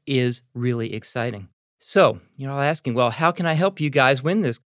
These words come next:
Well, I'm glad that you asked. This contest is based on votes, so we really need your votes. How can you vote? You can go to our website, which is gardens dot U N C C dot E D U. Once again, that's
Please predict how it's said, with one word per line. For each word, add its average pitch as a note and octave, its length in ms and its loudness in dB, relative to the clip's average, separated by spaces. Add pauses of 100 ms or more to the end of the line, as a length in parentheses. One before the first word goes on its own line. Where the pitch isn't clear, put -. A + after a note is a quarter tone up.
Well, D#3+ 120 6
I'm D#3+ 120 6
glad F3+ 300 4
that G3 100 -2
you F#3 180 2
asked. C3 300 0 (260)
This G#3+ 140 0
contest F3+ 460 0
is D#3+ 220 0
based C#3+ 500 -2 (100)
on B2+ 360 0
votes, A2+ 540 0 (180)
so - 160 0
we D3+ 220 0
really F3 420 2
need C#3+ 280 0
your C#3 160 0
votes. C3+ 520 -4 (460)
How C#3 140 4
can D3+ 120 -4
you C#3 100 0
vote? D3 320 2 (360)
You E3+ 140 0
can D#3+ 240 0
go E3+ 260 6
to E3 480 -2
our C3 160 0
website, B2 560 -4
which A#2+ 200 -14
is A2 100 -14
gardens B2 480 0
dot A#2 220 0
U A#2 100 -4
N C#3+ 140 -2
C D3 200 -8
C C3 320 -6
dot A#2+ 380 -2
E B2 180 -8
D C3 140 -8
U. D3 320 -2
Once C#3 260 -6
again, B2+ 320 -4
that's A2+ 240 -6